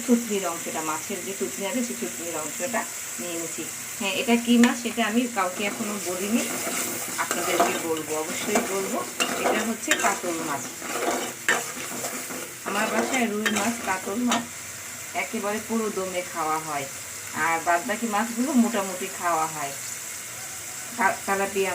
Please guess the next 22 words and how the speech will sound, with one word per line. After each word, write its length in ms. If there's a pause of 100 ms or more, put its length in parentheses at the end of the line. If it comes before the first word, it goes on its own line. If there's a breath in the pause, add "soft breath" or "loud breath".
মাছ, 180
আহ, 500 (100)
চিংড়ি 420
মাছ, 180 (520)
তারপরে 360 (120)
কই 240 (120)
মাছ, 220 (880)
কই 200
মাছটা 240
মোটামুটি 460 (120)
খাওয়া 220
হয়, 300
তেলাপিয়াটা 520 (100)
একদম 280 (120)
পুরো 240
দমে 220 (100)
খাওয়া 300
হয়। 160 (640)
শিং 160 (160)
মাছটা, 400 (1700)
কই 220
মাছটা, 520